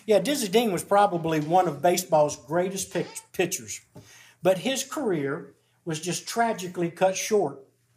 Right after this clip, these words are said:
by a line drive that hit his big toe and ruined his arm.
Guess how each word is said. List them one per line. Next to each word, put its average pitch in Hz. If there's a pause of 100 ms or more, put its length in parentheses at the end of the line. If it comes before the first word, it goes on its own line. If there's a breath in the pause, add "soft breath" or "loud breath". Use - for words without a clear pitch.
(380)
by 156
a 139
line 196
drive 147
that 143
hit 220
his 147
big 196
toe 139 (760 loud breath)
and 156
ruined 170
his 156
arm. 127